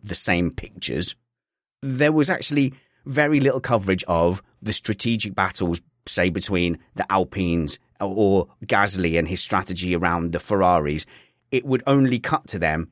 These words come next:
if there was a specific overtaking chance. And I just wonder if there's a little bit of a pressure, Matt, on the producers to go, "Right,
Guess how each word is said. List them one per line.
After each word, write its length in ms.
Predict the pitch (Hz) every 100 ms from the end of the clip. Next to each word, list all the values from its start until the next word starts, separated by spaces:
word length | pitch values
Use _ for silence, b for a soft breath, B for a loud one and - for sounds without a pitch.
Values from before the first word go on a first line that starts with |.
| _
if 140 | 104
there 160 | 101 95
was 120 | 92
a 40 |
specific 920 | 92 - - - - 113 92 92 80 -
overtaking 640 | 101 92 87 95 90 85 82
chance. 440 | - 143 73 - B B B -
And 120 | 135
I 100 | 151
just 160 | 151
wonder 340 | 156 196 202 107
if 120 | 95
there's 180 | 104 98
a 40 |
little 180 | 104 110
bit 140 | 110
of 120 | 95 90
a 200 | 90 82
pressure, 360 | - 135 -
Matt, 200 | 87 78
on 240 | - 85 82
the 180 | 82 73 _ -
producers 640 | 95 110 98 82 80 80 - _ _ -
to 80 |
go, 240 | 107 98 92
"Right, 260 | 101 87